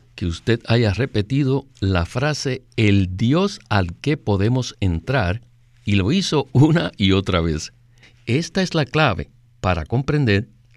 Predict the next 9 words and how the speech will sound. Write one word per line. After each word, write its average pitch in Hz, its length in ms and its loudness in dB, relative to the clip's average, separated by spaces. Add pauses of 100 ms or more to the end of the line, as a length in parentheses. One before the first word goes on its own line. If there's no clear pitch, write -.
lo 139 140 0
que 165 100 -2
Witness 156 460 -2
Lee 123 180 0
hablará 131 400 0
en 113 100 0
este 117 240 -4
primer 117 300 -2
segmento 135 720 -4